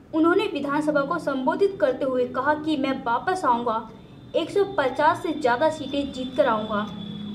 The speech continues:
साथ ही ये भी कहा कि बीजेपी के पास बहुमत नहीं है और वो अपना इस्तीफा राज्यपाल को सौंपने जा रहे हैं। बीजेपी के लिए सदन में एक सौ बारह विधायकों का जादुई आंकड़ा जुटा पाना एक बड़ी चुनौती थी।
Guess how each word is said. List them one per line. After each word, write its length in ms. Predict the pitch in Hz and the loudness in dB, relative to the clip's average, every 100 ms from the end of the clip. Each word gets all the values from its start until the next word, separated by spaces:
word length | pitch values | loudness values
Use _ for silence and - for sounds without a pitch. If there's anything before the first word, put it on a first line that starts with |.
| - - - | -12 -16 -6
साथ 340 | 370 381 415 | 2 4 6
ही 40 | |
ये 200 | 349 311 | 4 4
भी 120 | 302 311 | 2 0
कहा 220 | 294 294 | 0 -2
कि 160 | 330 | -2
बीजेपी 440 | 269 247 240 370 381 | -4 -4 -4 2 2
के 180 | 370 302 | 2 -2
पास 380 | 277 247 285 - | 2 2 2 2
बहुमत 460 | 254 269 269 294 269 | 2 4 0 0 -2
नहीं 340 | 240 254 320 | -2 4 4
है 280 | 285 233 - - 277 | 4 0 -6 -6 0
और 80 | 254 | 0
वो 200 | - 330 | 4 4
अपना 280 | 294 277 | 4 2
इस्तीफा 460 | 254 247 262 262 277 | -2 -4 -6 -4 -2
राज्यपाल 600 | 254 233 247 320 240 240 | 0 -2 -2 -2 0 0
को 100 | 302 | 0
सौंपने 460 | 302 233 262 277 - | 0 0 0 -4 -2
जा 200 | 240 220 | -2 -2
रहे 120 | 220 | -4
हैं। 320 | 226 220 196 - - - - - - - - - - - - | -6 -8 -8 -10 -12 -16 -16 -16 -16 -18 -18 -18 -20 -14 -2
बीजेपी 420 | 294 302 440 440 | 2 6 6 6
के 140 | 415 392 | 4 4
लिए 180 | 381 392 | 4 4
सदन 280 | 330 311 | 4 6
में 120 | 311 302 | 4 6
एक 80 | |
सौ 120 | 320 294 | 4 4
बारह 360 | - 262 349 | 4 4 4
विधायकों 540 | 294 277 262 247 302 320 | 2 -2 0 2 4 4
का 140 | 302 | 4
जादुई 480 | - 254 247 285 370 | 4 2 2 2 4
आंकड़ा 340 | 285 254 262 | 4 4 2
जुटा 320 | 247 254 262 | 0 0 0
पाना 260 | 247 247 262 | 2 2 0
एक 360 | 254 254 254 - | -2 -4 -2 2
बड़ी 320 | 262 302 302 | 2 4 0
चुनौती 420 | 285 254 285 359 | -2 0 0 0
थी। 220 | 320 233 | 0 -2